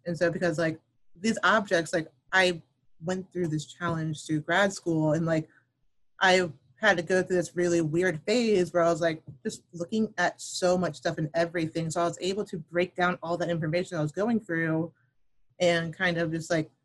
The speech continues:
put it into a way where it's more open-ended to somebody, right? And so kind of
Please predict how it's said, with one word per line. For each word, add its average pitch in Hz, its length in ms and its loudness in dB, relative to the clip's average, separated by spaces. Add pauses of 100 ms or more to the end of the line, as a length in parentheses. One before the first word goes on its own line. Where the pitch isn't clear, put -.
(640)
put 185 120 2
it 180 140 -2
into 185 360 -2
a 165 60 2
way 165 580 4
where 151 500 0
it's - 400 -4
more 170 380 0
open-ended 165 640 -2
to 156 100 -4
somebody, 139 420 -12
right? 147 280 -6
And 160 100 -10
so 156 300 2
kind 165 180 -4
of 151 100 -6